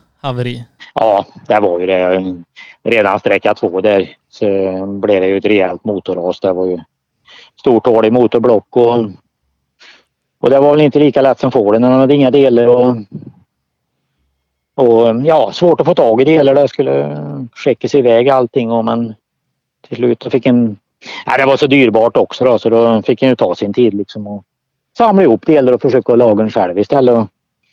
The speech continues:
Speaker 2: Men, eh, men det var ju tufft, men det tog sin tid och det var lite databoxar och grejer som var krångel då. Så att säsongen gick väl mer eller mindre, men,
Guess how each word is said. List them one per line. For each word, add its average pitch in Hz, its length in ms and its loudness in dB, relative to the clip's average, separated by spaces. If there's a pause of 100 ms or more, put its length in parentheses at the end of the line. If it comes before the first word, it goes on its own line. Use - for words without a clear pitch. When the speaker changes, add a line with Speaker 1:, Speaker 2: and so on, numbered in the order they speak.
(540)
Speaker 2:
Men, 110 260 -2
eh, 113 220 2 (1080)
men 135 120 -2
det 160 100 2
var 110 180 2
ju 135 80 2
tufft, - 300 -2
men 110 340 -4 (340)
det 151 140 -2
tog 123 220 2
sin 139 180 2
tid 113 260 2
och 110 120 2
det 110 140 2
var 101 100 2
lite 98 180 -4
databoxar 98 640 -2
och 95 80 -4
grejer 95 220 -2
som 92 120 -10
var 92 80 -10
krångel 92 340 -4
då. 92 100 -4 (1120)
Så 120 60 -2
att 120 120 -2
säsongen 131 500 2
gick 123 260 -2
väl 135 140 0
mer 120 200 0
eller 117 160 0
mindre, 104 300 -2
men, 117 280 0